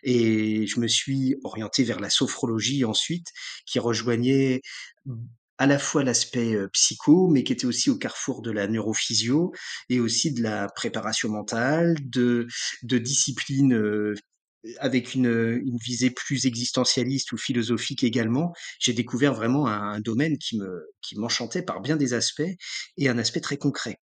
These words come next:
Et je me suis installé ensuite, euh, assez rapidement, euh, à Paris. Très vite, j'ai eu des demandes par rapport au sommeil, ce qui m'a conduit à vouloir, euh, enrichir, à aller plus loin dans, dans ce domaine du sommeil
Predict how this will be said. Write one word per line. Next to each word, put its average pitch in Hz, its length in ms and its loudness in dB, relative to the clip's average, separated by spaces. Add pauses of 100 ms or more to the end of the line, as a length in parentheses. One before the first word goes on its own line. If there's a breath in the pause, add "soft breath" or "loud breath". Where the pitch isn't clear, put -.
(140)
Et 113 80 0
je - 180 -2
me 113 60 0
suis 110 160 0
installé 104 420 0
ensuite, 113 380 -2
euh, 85 240 -2
assez 98 300 -2
rapidement, 101 640 -2
euh, 90 100 -4 (100)
à 110 120 -6
Paris. 107 360 -8 (320)
Très - 340 -2
vite, 160 580 0
j'ai 123 240 -2
eu 127 160 0
des 117 160 2
demandes 120 360 2
par 107 120 -6
rapport 107 280 -4
au 104 60 -2
sommeil, 127 520 -2 (600 loud breath)
ce - 160 -4
qui 135 120 -4
m'a 135 120 4
conduit 147 760 0 (160)
à 127 140 2
vouloir, 143 460 2
euh, 120 240 2
enrichir, 131 560 2
à 107 40 -2
aller 113 200 0
plus - 180 -4
loin 127 280 2
dans, 101 520 -4
dans 107 160 -4
ce - 220 -2
domaine 110 360 2
du 113 140 0
sommeil 127 480 0